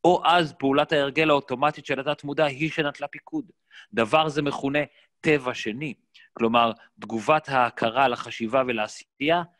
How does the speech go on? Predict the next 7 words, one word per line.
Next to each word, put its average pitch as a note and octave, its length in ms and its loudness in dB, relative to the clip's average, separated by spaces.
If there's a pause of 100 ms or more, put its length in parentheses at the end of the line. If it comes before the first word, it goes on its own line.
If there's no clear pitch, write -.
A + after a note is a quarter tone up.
(140)
שמהוות B2 1080 -2
את B2+ 140 -6
הטבע A#2+ 400 0
הראשון G#2+ 400 -8
שלנו. D#2+ 320 -14 (840)
אם A#3 180 8
אנחנו E3+ 640 2